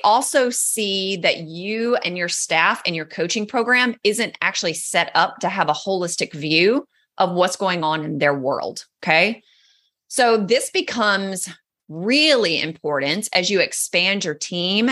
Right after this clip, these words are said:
and you bring additional program coaches and client support personnel on board to help you deliver and operate your program. All team members should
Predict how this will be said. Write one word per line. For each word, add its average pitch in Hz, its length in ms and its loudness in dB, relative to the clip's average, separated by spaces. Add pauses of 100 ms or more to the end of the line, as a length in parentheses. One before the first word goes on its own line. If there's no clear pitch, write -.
(100)
and 185 160 0
you 185 120 -4
bring 175 240 2
additional 175 500 -2
program 165 440 -2
coaches 151 600 -2
and 147 140 -6
client 165 400 2
support 160 540 -2 (100)
personnel 156 760 0
on 156 300 0
board 165 540 2 (440)
to 185 100 0
help 196 300 -2
you 190 240 0
deliver 170 840 2
and 151 240 -6
operate 151 680 0
your - 140 -10
program. - 560 -4 (840)
All 262 360 4
team 233 280 -2
members 139 600 -4 (180)
should 190 720 2